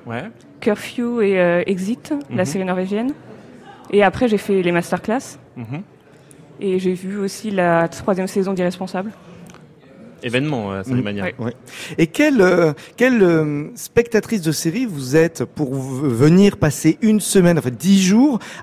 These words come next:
Speaker 3: à Lille pour vivre un festival de séries ?
Speaker 2: Alors, je suis sériephile depuis très longtemps, de, à, avant que ce soit à la mode, on va dire.
Speaker 3: Mhm. Enfin, dès l'enfance,
Speaker 2: Donc,
Speaker 3: quoi, en gros.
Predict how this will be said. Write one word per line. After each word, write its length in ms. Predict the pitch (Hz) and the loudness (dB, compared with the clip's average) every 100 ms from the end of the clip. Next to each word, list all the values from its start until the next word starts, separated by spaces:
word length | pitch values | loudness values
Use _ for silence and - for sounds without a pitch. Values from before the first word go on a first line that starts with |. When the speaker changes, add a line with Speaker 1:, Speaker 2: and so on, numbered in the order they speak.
| - | 0
Speaker 3:
à 140 | 165 | 2
Lille 400 | 160 190 247 151 - - - | 2 2 4 2 0 -12 -8
pour 180 | - 135 | -4 -4
vivre 300 | 131 240 214 | 4 4 4
un 60 | 160 | 2
festival 460 | 160 - 147 165 | 0 -2 0 0
de 80 | 147 | 0
séries ? 460 | 135 139 147 147 - _ _ _ - _ _ _ _ _ _ - - | -4 -6 -8 -12 -20 _ _ _ -20 _ _ _ _ _ _ -12 -2
Speaker 2:
Alors, 200 | 190 165 | -2 -2
je 60 | |
suis 100 | - | -6
sériephile 480 | 180 - 233 220 233 | -4 0 0 0 -2
depuis 240 | 208 170 170 | -4 -6 -10
très 260 | - 285 | -4 -2
longtemps, 440 | 277 254 220 233 277 - 233 - | -2 -4 -8 -8 -10 -12 -18 -16
de, 720 | 190 175 170 165 156 160 156 156 | -12 -6 -4 -4 -4 -4 -4 -6
à, 220 | 160 160 - | -6 -8 -8
avant 180 | - 165 | -6 -6
que 60 | 220 | -8
ce 60 | |
soit 140 | 214 175 | -8 -6
à 40 | |
la 80 | 165 | -4
mode, 240 | 170 196 | -6 -8
on 60 | 175 | -10
va 80 | 160 | -12
dire. 260 | 165 214 - | -10 -8 -6
Speaker 3:
Mhm. 160 | 123 - - 294 311 - - | -6 -6 -10 -10 -10 -14 -8
Enfin, 100 | - | -2
dès 140 | 131 143 | 2 4
l'enfance, 380 | 151 208 185 | 4 2 0
Speaker 2:
Donc, 80 | - | 0
Speaker 3:
quoi, 100 | 135 | 0
en 120 | 123 123 | 0 -2
gros. 200 | 107 | -4